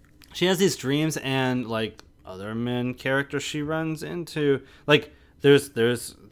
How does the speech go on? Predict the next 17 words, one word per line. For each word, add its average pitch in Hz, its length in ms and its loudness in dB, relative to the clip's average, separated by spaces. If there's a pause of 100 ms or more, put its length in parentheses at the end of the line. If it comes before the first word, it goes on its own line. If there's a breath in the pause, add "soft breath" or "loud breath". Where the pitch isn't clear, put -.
there 120 180 2
is - 360 2 (520)
a 135 200 -2
variety 160 580 6
of 123 140 4
male 131 320 6
characters 120 920 -2
that 113 280 -2
she 107 500 -4 (560 soft breath)
involves 131 540 2
herself 95 500 -10
with, 107 280 -4
and 135 180 0
not 175 320 4
all 202 360 0
of 143 180 -6
them 104 440 -6